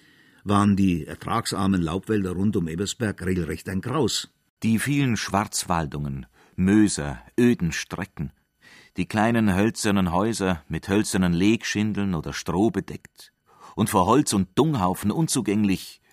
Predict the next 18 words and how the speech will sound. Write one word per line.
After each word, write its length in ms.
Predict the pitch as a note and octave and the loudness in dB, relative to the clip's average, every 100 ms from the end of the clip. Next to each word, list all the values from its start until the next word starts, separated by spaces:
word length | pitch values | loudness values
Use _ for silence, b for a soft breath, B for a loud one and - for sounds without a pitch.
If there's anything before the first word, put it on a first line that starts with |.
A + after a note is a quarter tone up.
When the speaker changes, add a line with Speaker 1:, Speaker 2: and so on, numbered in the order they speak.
| b b b | b b b
Speaker 2:
bilden 260 | C3+ C#3+ A2 | 0 2 2
im 140 | F2 | 0
Ganzen 480 | E2+ G2 F2+ - E2 - | 2 0 0 -2 -4 -4
eine 340 | D#2+ D2+ C#2+ - | -4 -4 -6 -6
traurige 420 | F2 C2+ C#2 - | -4 -4 -8 -12
Landschaft, 580 | A#1+ B1 - - - - _ _ _ | -12 -14 -14 -16 -20 -20 _ _ _
Speaker 1:
schreibt 440 | - G#2+ G#2 - | -2 2 2 0
Hatzi 300 | G#2+ G#2 C3 | -2 0 0
im 160 | A2+ G#2+ | 2 4
Jahr 240 | F#2 G2 | 4 0
achtzehnhundert. 760 | F#2+ - A#2 F2+ D2+ A#1 _ _ _ _ _ _ _ _ _ _ | -4 -4 -4 -2 -4 -8 _ _ _ _ _ _ _ _ _ _
Genau 360 | C3 B2 C3 C3 | 2 4 4 2
deshalb 400 | C#3 C3 C#3+ B2+ | 2 0 0 0
musste 300 | C3+ C#3+ B2+ | 0 0 -2
die 80 | C3 | 0
Landschaft 500 | A2+ B2+ D3 B2 - | 0 0 -2 -6 -2
kultiviert 500 | C3 C3 C3+ C#3+ E2+ | -4 -2 0 0 -2
werden. 300 | D2+ C2+ | -8 -8